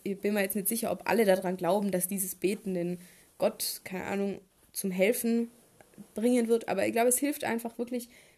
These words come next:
Manchmal betet man ja, ich glaub, es ist dieses Rosenkranzbeten, wenn ich jetzt nicht falsch bin, wo man ganz oft das Gleiche hintereinander sagt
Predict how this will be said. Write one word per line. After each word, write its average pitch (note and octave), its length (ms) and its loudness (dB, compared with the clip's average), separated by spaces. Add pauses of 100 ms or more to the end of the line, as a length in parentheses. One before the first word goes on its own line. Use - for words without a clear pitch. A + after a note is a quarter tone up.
Manchmal G#3 340 -2
betet A3+ 260 -4
man G#3 120 -4
ja, G3+ 100 -4
ich G3+ 80 -10
glaub, G#3 160 -8
es G3+ 120 -6
ist G#3 140 -10
dieses G3 360 -4
Rosenkranzbeten, B3+ 1040 -8
wenn A#3+ 100 -8
ich A#3+ 60 -6
jetzt B3 140 -8
nicht B3 120 -10
falsch A#3+ 220 -6
bin, B3 180 -4 (300)
wo G#3 80 0
man G#3 300 0
ganz A3+ 400 4
oft - 480 0
das G#3+ 140 -4
Gleiche G#3+ 340 2
hintereinander G#3 580 0
sagt G#3+ 380 0